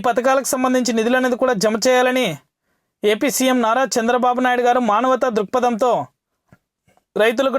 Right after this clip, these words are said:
డబ్బులు అందజేస్తామని అయితే తెలిపారు. ఇక ఈ పథకానికి సంబంధించి కూడా నేరుగా ఈ నెల చివరాఖరులో అన్నదాత సుఖీభవ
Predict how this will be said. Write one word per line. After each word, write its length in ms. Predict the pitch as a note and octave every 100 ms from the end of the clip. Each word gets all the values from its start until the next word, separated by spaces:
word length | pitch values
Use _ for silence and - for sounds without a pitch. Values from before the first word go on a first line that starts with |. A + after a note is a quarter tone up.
| A#3+
డబ్బులు 200 | A3 B3+
అందజేస్తామని 580 | A#3+ A#3+ A#3+ C4+ A#3+ A#3+
అయితే 140 | A3 A#3
తెలిపారు. 380 | A3+ G#3 A3 F#3+ - _ _ _ _ _ _ _ _ _ -
ఇక 80 | G#3 B3+
ఈ 20 | A3
పథకానికి 400 | A#3+ B3+ C4+ C4
సంబంధించి 380 | C4 B3+ B3+ A#3 A#3+
కూడా 140 | B3 D#4+ F4 _ _ _ _ _ _ _ _ F#3+
నేరుగా 360 | G#3 B3 C4 A#3+ C#3+ - _ _ _ _ _ _ _ _ _ _ -
ఈ 40 | G#3+
నెల 160 | A3+ B3+ F#4 - _ _ _ _ _ _ _ _ _
చివరాఖరులో 640 | - B3 C#4 C4 C4 C4 C#4 F4+ - _ _ - - _ _ _ _ _ F#3
అన్నదాత 360 | A#3 C4 C4 D4
సుఖీభవ 380 | - B3+ A#3 B3+